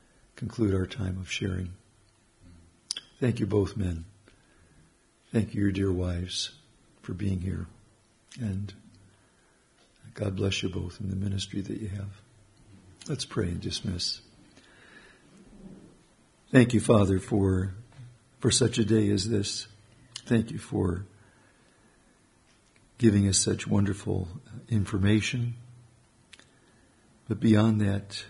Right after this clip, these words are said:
uh, motivation. And we thank you for once again refreshing our minds and hearts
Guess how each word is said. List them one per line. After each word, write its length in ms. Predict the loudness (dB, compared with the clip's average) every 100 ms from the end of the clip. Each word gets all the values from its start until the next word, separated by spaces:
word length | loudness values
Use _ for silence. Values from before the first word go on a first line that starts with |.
| -18
uh, 80 | -18 -18 -20 _
motivation. 800 | 2 4 4 2 -4 -4 -4 -6 -8 -18 -20 -20 _ _ _ _ -20 _ _ -20 _ -6
And 320 | -4 -2 0
we 360 | 0 0 -4 -10 -20 _ _ _ -20 _ _ _ _ _ _ _ _ _ _ _ _ _ _ _
thank 260 | 2 2 2
you 60 |
for 180 | 0 4
once 300 | 4 6 4
again 500 | 2 2 2 2 -2 -6 -20 -20 -20 -20 _ _ -16
refreshing 600 | -4 -4 2 2 2 -2 0
our 100 | 0
minds 380 | 2 2 0 -2
and 120 | -4
hearts 520 | -4 -4 -4 -6 -8